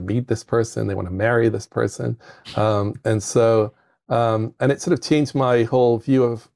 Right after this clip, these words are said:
of influencers because they would tend to gather in groups. So in my studio, I would have, um, fifteen million followers worth of people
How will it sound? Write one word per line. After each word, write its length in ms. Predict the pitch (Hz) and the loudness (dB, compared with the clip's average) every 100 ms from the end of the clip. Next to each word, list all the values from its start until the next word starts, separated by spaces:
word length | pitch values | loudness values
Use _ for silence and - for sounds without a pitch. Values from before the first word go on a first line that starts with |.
| - | -6
of 400 | 120 113 107 - _ _ _ _ _ - | -2 0 -2 -10 _ _ _ _ _ -2
influencers 720 | 165 220 - 127 110 - 113 - 117 | -2 -2 -2 0 0 0 0 0 -2
because 360 | 135 113 - _ _ | 0 0 -4 _ _
they 100 | - | 0
would 160 | 131 127 | 2 2
tend 220 | 160 151 | 0 0
to 100 | 127 | 0
gather 440 | 117 143 131 117 107 | 0 0 0 0 -2
in 100 | 101 | -2
groups. 480 | 120 147 - - - _ _ - | 0 0 0 -14 -18 _ _ -8
So 220 | - 139 | 0 2
in 180 | 139 131 | 2 2
my 140 | 117 | 0
studio, 800 | - - 180 180 127 117 120 139 _ _ - | -2 0 2 4 4 4 2 -2 _ _ -2
I 140 | 123 | 0
would 160 | 131 127 | 0 2
have, 400 | 135 123 113 _ _ | 2 2 0 _ _
um, 400 | 123 123 113 107 - _ _ _ - 156 | 0 0 0 -4 -12 _ _ _ -2 0
fifteen 500 | - - 151 135 123 | 0 -2 0 2 2
million 380 | 123 123 117 | 2 2 0
followers 560 | 110 - 117 117 113 107 | -2 2 2 4 2 2
worth 220 | 117 110 | 0 0
of 120 | 107 | -6
people 640 | - 139 117 117 104 120 | -4 -2 0 0 -2 -4